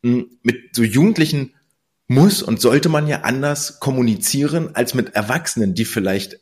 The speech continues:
ihr Auslandsjahr machen in den U S A, so wie du das gemacht hast, ihr Stipendium dort machen oder generell an einer Universität sind mit erwachsenen Menschen. Also das macht ja auch einen ganz klaren Unterschied. Da kannst du ja ganz andere Ansprachen fahren.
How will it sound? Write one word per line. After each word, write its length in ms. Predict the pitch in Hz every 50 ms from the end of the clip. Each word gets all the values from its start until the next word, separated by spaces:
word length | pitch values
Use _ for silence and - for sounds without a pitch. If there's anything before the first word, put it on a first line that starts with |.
| _
ihr 320 | - 117 107 98 85 - - -
Auslandsjahr 640 | - 160 170 170 - 113 113 110 - - 98 87
machen 260 | 95 92 87 - 107 92
in 80 | 92
den 160 | 92 90 87
U 80 | 90 98
S 100 | 95 -
A, 160 | - 120 131
so 100 | 117 101
wie 60 | 98
du 80 | 98 120
das 180 | 139 127 - -
gemacht 280 | - 101 95 - -
hast, 140 | - - -
ihr 60 | -
Stipendium 600 | - - - - 127 - 143 151 160 147 113 101
dort 160 | 208 98 -
machen 240 | 196 180 175 - 185
oder 260 | - 196 185 104 98 - - - - - _ _ -
generell 420 | 117 113 113 104 110 123 135 120
an 140 | - 98 101
einer 260 | 92 98 98 - -
Universität 640 | 135 127 123 104 107 95 104 95 - - 131 120 -
sind 160 | - 98 95
mit 120 | 107 -
erwachsenen 460 | - 90 82 101 - - 104 98 90 98
Menschen. 320 | 117 160 175 - - 98
Also 160 | 82 87 90
das 160 | 92 - -
macht 180 | 104 107 - -
ja 120 | 98 - -
auch 300 | - 123 139 - - - _ _ _ _ _ _
einen 80 | 107 101
ganz 260 | - 104 110 110 -
klaren 300 | - - 92 78 90 101
Unterschied. 520 | 139 165 170 147 107 92 - - 98 -
Da 80 | - 87
kannst 240 | 90 - 110 - -
du 40 | 104
ja 160 | 95 92 90
ganz 180 | 98 95 95
andere 320 | - - 104 98 92 92 -
Ansprachen 480 | 107 107 - - - - - - 85
fahren. 560 | - - - - - - 120 - 85 76 -